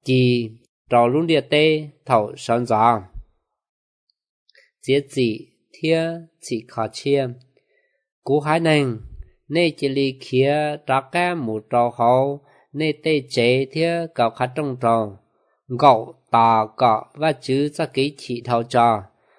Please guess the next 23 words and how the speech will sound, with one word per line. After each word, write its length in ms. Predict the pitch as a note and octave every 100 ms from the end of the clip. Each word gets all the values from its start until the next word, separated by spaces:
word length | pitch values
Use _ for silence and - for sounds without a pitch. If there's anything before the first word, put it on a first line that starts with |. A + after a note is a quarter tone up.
| _
Tụ 80 | - A2+
chứng 320 | - D3+ E3+
kỳ 200 | C3 A#2
sổn 360 | A2 A#2 G#2+ A2+
tu 340 | E3 E3 D3
của 140 | B2 A2+
do 300 | A#2+ B2+ B2
nữ 220 | A#2 A2+
khách 160 | - D3+
chơi 200 | - C3+
nhỏ 240 | C#3 E3 F3
lò, 400 | D#3+ A#2 G#2+ A2+ _ _ _
trâu 280 | - C3 C3 C3
chỉ 420 | C3+ A2 A2 -
trâu 180 | - B2
nâng 260 | B2 A#2+ A#2
địa 120 | C#3
tê. 440 | C3 D#3 D#3+ D#3+ E3 _ _ _ _ C3+
Vì 180 | C3+
lâu 440 | A#2 A#2+ C3+ D#3 D#3 -
tê 120 | E3
ký 260 | - C3+ C#3
chậu 480 | - A2 G#2 A#2